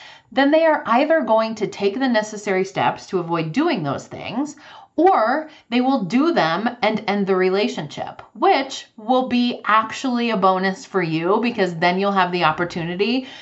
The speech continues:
to find a more compatible partner who actually respects you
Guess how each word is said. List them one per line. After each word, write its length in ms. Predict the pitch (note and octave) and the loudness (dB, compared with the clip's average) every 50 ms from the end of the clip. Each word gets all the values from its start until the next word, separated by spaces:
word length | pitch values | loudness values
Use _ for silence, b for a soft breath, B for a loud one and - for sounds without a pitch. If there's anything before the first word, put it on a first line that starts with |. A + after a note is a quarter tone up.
| B B | B B
to 140 | - A3 G3+ | -2 -2 0
find 260 | - F#3 F3 F3+ F#3 | 2 2 2 2 2
a 60 | G3+ | 2
more 200 | G3 F#3+ F3+ F3+ | 2 2 2 0
compatible 540 | - - F#3 E3+ F3+ E3 D3+ D#3+ D#3 D#3+ D3+ | 0 -2 -4 -2 0 2 2 2 2 0 -2
partner 460 | D3 - D#3 C#3+ - - A3 C4 C#4+ | 0 2 0 2 2 2 2 2 2
who 280 | B3+ A#3+ B3+ - - - - | 2 0 0 -2 -2 -2 -2
actually 480 | D#3 D3+ D3+ - - - F#3 F3+ F3 | -2 -2 -2 -4 -6 -4 -2 0 2
respects 580 | F3 F3 E3 D3+ - - D#3+ D#3 D#3 - - - | 2 0 0 -2 -4 -4 -4 -4 -4 -6 -10 -8
you 320 | A3 A3 A#3 B3+ C#4 B3+ | -6 -2 0 0 0 0